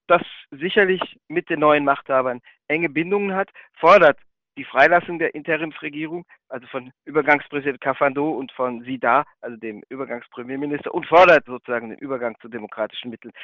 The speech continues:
Natürlich können die Großmächte auf Dauer nicht sagen, "Ja, da haben wir jetzt ein Militärregime, mit dem machen wir aber Business as usual", sondern zu Legitimationszwecken brauchen sie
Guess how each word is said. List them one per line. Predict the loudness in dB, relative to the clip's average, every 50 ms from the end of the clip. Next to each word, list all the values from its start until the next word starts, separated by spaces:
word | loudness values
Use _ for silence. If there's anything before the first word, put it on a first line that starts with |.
| -16 -10
Natürlich | -8 -6 -2 0 0 0 0 0
können | 2 2 0 0
die | -2 -8
Großmächte | -2 -2 -2 -2 0 -2 -4 -2 0 -2
auf | -2 2
Dauer | 4 4 4 4 4
nicht | 2 -2 -2
sagen, | 0 0 0 0 -2
"Ja, | 0 4 6 6 6
da | 6 6
haben | 4 2 2 0
wir | -6
jetzt | -8 -8 -10
ein | -10
Militärregime, | -10 -10 -8 -4 -4 -4 -4 -4 -8 -10 -14 _ -18 -12 -12 -12 -10 -10 -10 -10
mit | -10 -10 -10
dem | -10 -10 -10 _ -20 -20 -10
machen | 0 0 0 0 0 -2
wir | 0 2
aber | 4 4 2 2 -2
Business | -4 -6 -4 -4 -6 -6 -8 -12
as | -18 -14 -6
usual", | -6 -6 -4 -4 -6 -8 -8 -8 _ -16 -20 _ -6
sondern | -4 0 0 0 -2 -2 _ -12
zu | -10 -8
Legitimationszwecken | -8 -8 -10 -10 -8 -8 -8 -8 -6 -4 -6 -6 -6 -8 _ _ -2 -2 -2 -2 -4 -20 -20 -20 _ _
brauchen | 2 6 8 8 8 6 2 -8 -14 -14
sie | -14 -12 -12 -12